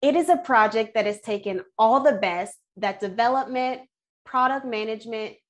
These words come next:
sales, and consulting has and made it available to our customers.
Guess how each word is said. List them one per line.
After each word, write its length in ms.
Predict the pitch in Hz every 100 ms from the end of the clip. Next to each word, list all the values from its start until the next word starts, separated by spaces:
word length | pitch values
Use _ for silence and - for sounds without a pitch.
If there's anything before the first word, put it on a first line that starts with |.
| _ _
sales, 400 | - 277 262 285
and 120 | 320
consulting 580 | 330 311 254 240 254 254
has 500 | 220 208 180 180 190 -
and 200 | 240 233
made 180 | 226 285
it 140 | 320
available 640 | 254 220 208 208 196 220 220
to 180 | 220 -
our 240 | 196 190
customers. 760 | - 180 - 170 160 185 -